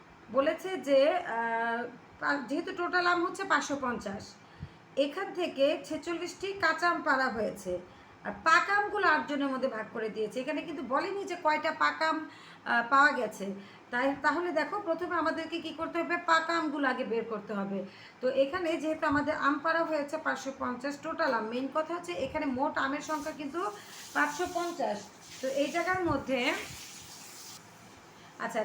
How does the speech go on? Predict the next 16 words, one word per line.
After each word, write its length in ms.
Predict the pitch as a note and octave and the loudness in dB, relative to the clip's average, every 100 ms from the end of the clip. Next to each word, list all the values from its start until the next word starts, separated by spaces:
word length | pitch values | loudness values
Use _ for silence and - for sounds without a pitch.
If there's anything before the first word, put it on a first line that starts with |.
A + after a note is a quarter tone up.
| G#3+ | 0
তো 80 | C#4 | 0
এখানে 320 | C#4+ G4 G#4 | 2 0 2
দেখো, 200 | F4+ F4 | 2 4
মোট 220 | D4 D#4+ | 2 4
আমের 200 | F4 E4+ F4 | 2 2 -2
থেকে 200 | E4+ F#4+ F#4+ - - - | -4 -4 -6 -8 -8 2
কাঁচা 260 | D#4+ D#4+ F4+ | 4 4 4
আমের 160 | F#4 F4 | 4 2
কথা 220 | F4 F4+ | 2 2
বলে 200 | F4+ G#4 | 0 0
প্রথমে 380 | F4 E4+ F4 E4+ | -2 -2 0 2
আমরা 160 | D#4+ | 2
আগে 160 | F4 F4 | 2 2
পাকা 340 | E4+ D#4+ F4+ | 0 0 2
আম 80 | F4+ C#4 | 2 4
বের 160 | B3 | 2